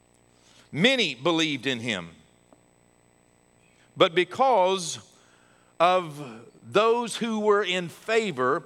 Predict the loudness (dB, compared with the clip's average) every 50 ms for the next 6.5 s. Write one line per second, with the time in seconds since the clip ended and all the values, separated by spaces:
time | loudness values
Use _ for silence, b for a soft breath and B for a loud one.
0 | B B B B B B B 0 0 0 0 0 0 0 0 0 0 0 0 0
1 | -2 -2 -2 -4 -2 -2 -2 -2 -2 -6 -20 -20 -20 _ _ _ _ _ _ b
2 | b b b b b b b b 2 4 4 4 0 -2 -6 -14 -18 -20 -20 _
3 | -20 -20 -20 -20 -20 _ _ _ _ _ -20 -20 -16 -4 -2 -2 -2 -2 0 0
4 | 0 0 2 0 -2 -2 -4 -6 -4 -2 -2 0 0 0 0 0 -2 0 0 -2
5 | -4 -4 -4 -4 -2 -4 -4 -4 -6 -20 _ _ _ _ _ _ _ -4 -4 -4
6 | -2 -2 -2 -2 -2 -2 -4 -8 -10